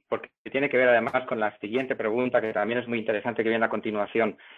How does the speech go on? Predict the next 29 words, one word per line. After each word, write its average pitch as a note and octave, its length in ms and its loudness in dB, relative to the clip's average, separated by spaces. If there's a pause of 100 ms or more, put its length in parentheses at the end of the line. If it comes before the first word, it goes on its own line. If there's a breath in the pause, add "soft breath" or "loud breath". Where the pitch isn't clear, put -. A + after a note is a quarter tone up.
(400 loud breath)
Eh, B2 560 2
¿es D3 200 2
conveniente D#3+ 600 2
no C#3 200 4
relacionar C#3 840 2 (260)
el C3 280 0
canal C3+ 380 2
informático C3+ 880 0
por A2+ 160 2
el G#2 240 0
que A2 220 0
se A2+ 100 -4
transmite A#2+ 540 -2
la A2 100 2
información C#3 800 0 (260)
con C3 240 2
el B2 160 4
hecho F3 320 2
de C#3 120 -2
estar D#3+ 520 0 (160)
o B2+ 140 4
no D#3 360 2 (120)
suscrito C3+ 500 0
a A#2 40 6
medra? A#2 320 2
Son D#3+ 200 -6
dos D3+ 160 -2
cosas C3+ 260 -6
distintas. G2+ 600 -6